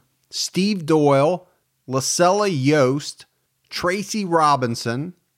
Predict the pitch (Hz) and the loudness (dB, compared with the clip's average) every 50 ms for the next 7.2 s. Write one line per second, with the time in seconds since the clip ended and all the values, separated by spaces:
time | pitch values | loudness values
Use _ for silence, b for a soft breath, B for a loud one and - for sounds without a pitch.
0 | _ _ _ _ - 104 95 147 156 175 190 196 196 180 - - - - - 208 | _ _ _ _ -10 -4 0 0 2 2 2 2 0 0 -2 -4 -6 -4 -2 0
1 | 202 196 185 151 139 117 110 104 101 104 113 131 147 147 - _ _ _ _ _ | 0 0 0 0 0 0 0 -2 -2 -4 -4 -6 -8 -8 -12 _ _ _ _ _
2 | _ _ _ - - - 175 175 175 185 185 180 160 135 - - 196 185 170 - | _ _ _ -10 -4 0 2 2 2 2 2 2 0 0 0 0 0 0 -2 -4
3 | - 139 120 117 113 113 123 135 135 - _ _ _ _ _ _ _ _ - - | -6 -6 -4 -4 -4 -4 -6 -6 -8 -12 _ _ _ _ _ _ _ _ -4 -2
4 | - 175 190 208 - - - 254 240 233 214 196 - - 214 185 156 147 135 123 | 0 0 0 0 -2 -2 -2 -2 -2 -2 -4 -6 -2 0 0 2 2 2 2 2
5 | 117 117 127 160 196 - _ _ _ _ _ _ _ _ - 147 170 185 - - | 2 2 0 -2 -4 -8 _ _ _ _ _ _ _ _ 0 2 2 2 0 -2
6 | 185 190 196 196 180 - - - - - 180 170 156 143 135 127 127 135 151 160 | -2 0 0 0 0 -2 -4 -6 -2 2 2 2 4 4 2 2 0 -2 -2 -4
7 | 170 - - | -8 -10 -14